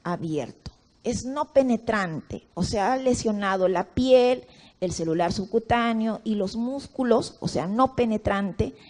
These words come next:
ese va a dar como signo inestabilidad hemodinámica porque no hay daño peritoneal. Y no hay signos peritoneales, no, no hay,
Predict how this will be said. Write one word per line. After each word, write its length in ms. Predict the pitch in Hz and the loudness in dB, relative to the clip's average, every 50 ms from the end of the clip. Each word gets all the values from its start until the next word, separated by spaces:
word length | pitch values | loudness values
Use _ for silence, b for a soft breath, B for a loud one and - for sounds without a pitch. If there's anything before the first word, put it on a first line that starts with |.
| B B B - | B B B -2
ese 500 | - 320 339 320 - - 240 208 180 - - B B B B B | 2 2 2 2 2 0 -2 -2 -4 -4 -12 B B B B B
va 200 | - - 208 196 | -4 0 2 2
a 40 | - | 2
dar 220 | - - 208 202 | 2 2 0 0
como 240 | - - 247 240 226 | 0 -2 0 0 0
signo 460 | 226 - - 208 185 175 165 151 - - B B B B B B B B B _ - | 0 -2 -4 -4 -4 -4 -6 -8 -10 -14 B B B B B B B B B _ 0
inestabilidad 1200 | 254 262 254 240 220 226 - - - - 233 247 - - 262 254 226 254 233 240 247 277 302 311 - | 2 2 4 4 2 0 -2 -4 -4 2 2 2 2 4 0 0 0 0 -2 0 0 0 0 0 0
hemodinámica 760 | 285 254 240 233 226 226 226 226 233 233 240 254 240 - 330 | 2 2 4 4 4 2 2 2 2 0 0 -4 -6 -10 -12
porque 320 | - - 269 - - 269 | -10 -10 -10 -6 -4 -4
no 220 | 262 269 277 285 294 | -2 0 0 0 0
hay 200 | 294 320 311 294 | 0 -2 -2 -2
daño 360 | - 277 294 330 339 311 247 | -2 -4 -4 -2 -2 -2 -2
peritoneal. 800 | - - 208 190 196 190 - - 165 180 175 165 156 143 - - - - B B B B B B B B | 0 0 0 2 2 0 2 0 0 0 0 -2 -4 -8 -10 -12 -16 -20 B B B B B B B B
Y 140 | - 262 262 | -2 -2 0
no 200 | 269 277 277 285 | 0 0 0 0
hay 140 | 294 294 294 | 0 0 -2
signos 460 | 294 - 294 294 269 269 262 254 - | 0 0 0 0 2 2 0 0 0
peritoneales, 960 | - - 247 240 240 - - 240 240 240 240 233 220 226 233 247 247 - - | 0 0 0 0 0 -2 0 0 0 2 0 0 0 2 0 0 -2 -4 -8
no, 200 | 185 170 160 165 | -6 -4 -4 -2
no 280 | 170 175 170 175 180 | -2 -2 -2 -2 -2
hay, 260 | 180 190 202 208 208 | -2 -2 -4 -4 -4